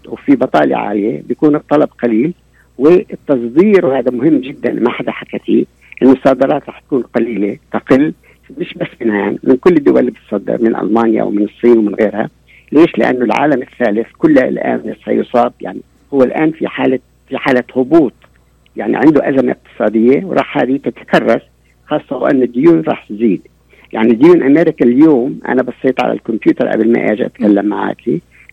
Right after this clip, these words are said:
كانت أربعة وعشرين وثلاثة من عشرة تريليون دولار. زائد إنه أمريكا، أنا بعتقد ديون أمريكا بنهاية العام هذه راح تصل تقريبا إلى ثمانية وعشرين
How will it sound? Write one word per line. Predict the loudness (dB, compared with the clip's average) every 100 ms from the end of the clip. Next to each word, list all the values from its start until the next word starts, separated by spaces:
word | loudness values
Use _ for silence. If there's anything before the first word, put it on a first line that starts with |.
| 0
كانت | 2 2 -2 _
أربعة | -4 -2 -2
وعشرين | -4 -8 -6 -2 0 0 -4
وثلاثة | -2 0 0 0
من | -4 -4
عشرة | -6 -6 -6 -4
تريليون | 2 4 4 2
دولار. | -2 -4 -8 _ _ _ _ _ -20 -20 -4
زائد | -2 0 -2
إنه | -2 -2 0
أمريكا، | 2 2 0 -2 -4 -6 -4
أنا | -2
بعتقد | -2 -4 -8 -8 -8
ديون | -2 0 2
أمريكا | 2 0 0 -4
بنهاية | -2 -2 0 0 0
العام | -4 -4 -6
هذه | -6 -4
راح | -4 -4
تصل | -8 -4 -4 -4 -10
تقريبا | -8 2 4 4 0
إلى | 0 -2 -2
ثمانية | -2 0 0
وعشرين | -2 -4 -4